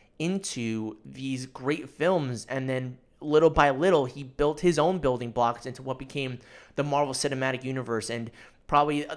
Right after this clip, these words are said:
the juggernaut that is Marvel Studios today. So the X-Men franchise, the X-Men film really,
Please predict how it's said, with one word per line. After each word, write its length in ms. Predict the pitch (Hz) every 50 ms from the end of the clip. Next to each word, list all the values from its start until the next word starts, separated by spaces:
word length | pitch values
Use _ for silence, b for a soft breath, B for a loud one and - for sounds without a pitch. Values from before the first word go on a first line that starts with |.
| - -
the 120 | 151 151
juggernaut 520 | 143 127 127 143 147 156 147 156 151 139 127
that 120 | 135 131
is 100 | 131 127
Marvel 260 | 127 127 135 135 135
Studios 540 | 131 - - 139 135 131 131 131 131 127 -
today. 680 | - - - 135 127 127 120 156 185 143 104 90 - B B B B B B B
So 500 | - - - - 151 147 147 147 147 - 175
the 200 | 160 165 165 -
X-Men 380 | 160 208 - - 233 226 226
franchise, 720 | 208 - - 147 156 180 202 202 - 147 120 117 120 - - -
the 180 | 143 147 -
X-Men 360 | 135 135 - - - 143 131 127
film 440 | - - - 175 214 202 160 131
really, 420 | 113 107 107 104 101 101 98 98